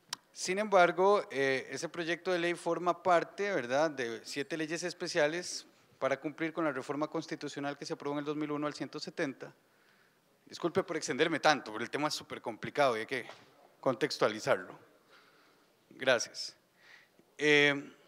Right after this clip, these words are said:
esto supondría sacar un diez por ciento de los ingresos del gobierno central para dárselo a las municipalidades. En Mideplan lo defienden a capa y espada, a pesar de que a estas alturas la ministra de Planificación desconoce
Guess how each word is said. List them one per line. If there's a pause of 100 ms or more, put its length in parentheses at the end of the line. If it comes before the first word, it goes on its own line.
(580)
esto
supondría (220)
sacar (300)
un
diez
por
ciento
de
los
ingresos
del
gobierno (360)
central (840)
para (220)
dárselo
a
las
municipalidades. (320)
En
Mideplan
lo
defienden
a
capa
y
espada,
a
pesar
de
que
a
estas
alturas
la
ministra
de
Planificación
desconoce